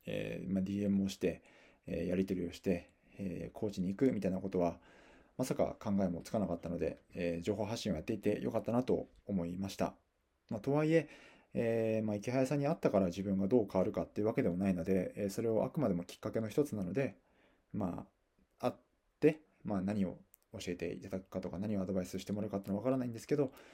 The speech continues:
会ったことをきっかけにしてまたブーストをかけられたらなと思ってるので、はい、頑張りますというお話でした。はい、あの、身も蓋もない話なんですが、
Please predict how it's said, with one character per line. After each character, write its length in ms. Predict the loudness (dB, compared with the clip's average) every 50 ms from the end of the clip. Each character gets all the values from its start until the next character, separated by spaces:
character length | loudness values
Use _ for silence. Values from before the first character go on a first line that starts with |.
| -20 -20 -16 _
会 100 | -8 -4
っ 20 |
た 100 | -2 0
こ 120 | 0 0 0
と 180 | 2 4 4
を 160 | 6 6 4 2
き 120 | 2 -4
っ 20 | -4
か 140 | -4 -4 -2
け 100 | 0 -2
に 100 | -2 -4
し 60 | -4
て 80 | -2
ま 120 | -2 -2 0
た 240 | 4 4 4 4 2
ブ 180 | -2 2 4 4
ー 40 | 4
ス 80 | 4
ト 80 | 0 -2
を 40 | 0
か 120 | 0 -4 0
け 120 | 2 4
ら 100 | 4 4
れ 100 | 4 2
た 100 | 0 -2
ら 80 | -4 -2
な 140 | -4 -4
と 140 | -4 -4 -4
思 260 | -6 -4 -4 -4 -4
っ 40 | -4
て 140 | -4 -6 -8
る 100 | -6 -6
の 120 | -8 0
で、 200 | 2 2 0 0 -4 -14 -20 -20 -20 -20 -20 -20 -20 -20 _ _ _ _ _ _ _
は 140 | -2 -2 -2
い、 80 | -2 0
頑 180 | -2 0 0 0
張 80 | 0
り 80 | 0 0
ま 100 | -2 -2
す 100 | -2 2
と 60 | 2
い 40 | 2
う 40 | 2
お 20 |
話 300 | 2 -2 -6 -6 -6 -8
で 80 | -6 -6
し 80 | -6
た。 140 | -6 -8 -6 -4
は 260 | -4 -2 0 0 0
い、 160 | -2 -4 -4 -6
あ 80 | -4 -4
の、 180 | -4 -4 -2
身 140 | -2 0 0
も 100 | 0 -2
蓋 220 | -2 -2 -2 -2
も 220 | -2 -2 -4 -6 -6
な 120 | -4 -2 -2
い 80 | -2
話 320 | -2 0 -2 -2 0 0 0
な 80 | -2
ん 40 | -2
で 60 | -2 -6
す 100 | -2 0
が、 160 | 0 0